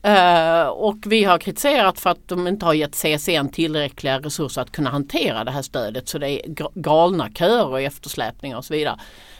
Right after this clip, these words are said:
Men att nu också spela in att fristående kurser ska, ska skalas ner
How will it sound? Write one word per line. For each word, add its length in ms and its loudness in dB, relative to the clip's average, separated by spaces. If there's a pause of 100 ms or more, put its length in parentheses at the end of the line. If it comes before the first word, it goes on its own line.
Men 220 4
att 100 0 (680)
nu 300 6
också 320 -4
spela 340 2
in 240 4
att 100 -6
fristående 440 -2
kurser 640 -4
ska, 360 -2
ska 200 -8
skalas 440 -4
ner 320 -2